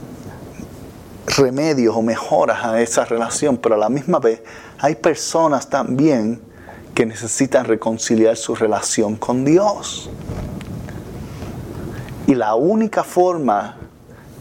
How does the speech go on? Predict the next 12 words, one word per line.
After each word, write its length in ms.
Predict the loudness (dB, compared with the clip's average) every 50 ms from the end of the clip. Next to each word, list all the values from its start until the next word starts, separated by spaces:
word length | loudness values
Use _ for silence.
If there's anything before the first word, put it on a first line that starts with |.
| -20 -20 -12 -4
que 160 | -2 0 0
alguien 600 | 2 2 2 2 2 0 -4 -2 -2 0 2 2
los 120 | 2 2 2
va 200 | 4 2 2 2
a 40 |
animar 380 | 2 -2 -2 0 2 2 2 0
es 80 | -2 -2
por 220 | -2 0 0 0
ti, 180 | 2 0 0 2
porque 260 | 4 2 2 2 0
¿sabes 300 | 0 2 2 2 2 -2
qué? 420 | 0 0 0 0 0 -4 -12 -18